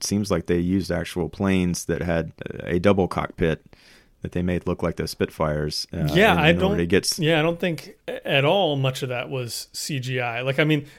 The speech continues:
Speaker 2: th-, that was one of the
Speaker 1: Yeah.
Speaker 2: things, yeah, early on, uh, where I, where I was, I was expecting everything around Thomas Hardy to be C G I, but then you see
Speaker 1: Mm-hmm.
Speaker 2: the pins on the outside of his cockpit, like, rattling.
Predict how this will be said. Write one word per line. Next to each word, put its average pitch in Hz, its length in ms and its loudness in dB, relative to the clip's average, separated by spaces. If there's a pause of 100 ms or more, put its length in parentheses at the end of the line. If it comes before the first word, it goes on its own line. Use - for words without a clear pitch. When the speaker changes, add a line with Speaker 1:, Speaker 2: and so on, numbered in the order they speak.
Speaker 2:
th-, 208 120 4
that 196 100 8
was 196 120 6
one 185 80 4
of 151 60 6
the - 20 4
Speaker 1:
Yeah. 147 40 0
Speaker 2:
things, 170 180 2
yeah, 151 100 6
early 165 300 4
on, 165 180 4
uh, 147 140 2
where 143 200 0
I, 143 100 2
where 143 140 2
I - 20 4
was, 135 100 0
I 147 200 -2
was 135 100 2
expecting 170 580 -2
everything 139 400 4
around 131 260 0
Thomas 127 300 -4
Hardy 147 220 0
to 131 100 -6
be 131 120 -8
C 135 200 -8
G 123 180 -6
I, 131 340 0 (360)
but 143 120 0
then 165 120 4
you 156 100 6
see 185 160 4
Speaker 1:
Mm-hmm. 175 80 4
Speaker 2:
the 151 80 2
pins 165 460 0
on 135 100 2
the 135 140 0
outside 139 400 0
of 131 80 -2
his 123 180 -6
cockpit, - 540 -4
like, 117 160 -10
rattling. 123 580 -2